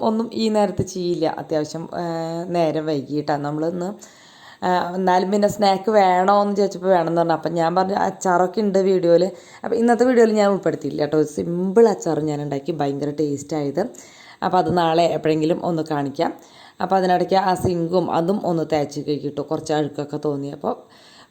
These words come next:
പിന്നെ എപ്പോഴും നമ്മൾ പാത്രം കഴുകി കഴിയുമ്പോൾ അപ്പം തന്നെ ഒന്ന് സിങ്ക് വെറുതെ ഒന്ന് കഴുകിയിടുന്നതാണ് അതിൻ്റേതായ ഒരു ഭംഗി. അല്ലെങ്കിൽ അത് അവിടെ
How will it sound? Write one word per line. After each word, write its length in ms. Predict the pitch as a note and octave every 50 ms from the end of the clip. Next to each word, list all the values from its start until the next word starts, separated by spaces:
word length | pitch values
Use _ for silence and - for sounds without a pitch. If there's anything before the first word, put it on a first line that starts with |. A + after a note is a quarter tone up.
| _
പിന്നെ 200 | - A3 G#3+ A#3+ B3
എപ്പോഴും 360 | A#3+ A#3+ - - C4 B3+ C4
നമ്മൾ 220 | C4+ C4 A#3+ A#3+ B3
പാത്രം 480 | B3 - A#3+ G#3+ G3 F#3+ - A3 A#3+ B3+
കഴുകി 240 | A#3+ A3+ G#3 G3+ G3
കഴിയുമ്പോൾ 300 | G#3 G3+ G3 F#3 F#3 F3+ E3
അപ്പം 180 | E3+ - F3 E3+
തന്നെ 200 | F#3 F3 F3 E3+ E3+
ഒന്ന് 180 | E3+ E3+ E3+ E3+
സിങ്ക് 360 | - F#3 F3+ D#3+ D3+ D#3 F#3 A#3 - - - - - - - _ -
വെറുതെ 360 | G#3+ G#3 G#3+ G#3+ F#3+ F#3+ G#3+
ഒന്ന് 160 | G#3+ G3+ F#3+ F3
കഴുകിയിടുന്നതാണ് 800 | - G3 F3+ D#3+ D#3 D3 D#3+ E3 D3 D3 C#3+ D3 D3 D3 D3
അതിൻ്റേതായ 640 | D3 D3+ C#3+ D#3 D#3 D3+ D#3+ E3 E3 F3 F3 E3+ E3
ഒരു 160 | D#3+ D#3 D#3 D3+ D#3
ഭംഗി. 320 | D3+ D3 C#3+ C#3+ D3+ F3+ A3+
അല്ലെങ്കിൽ 360 | - - F3 E3 D#3+ D#3+ D#3+
അത് 120 | D3+ D3+ D3+
അവിടെ 180 | C#3+ D3 D3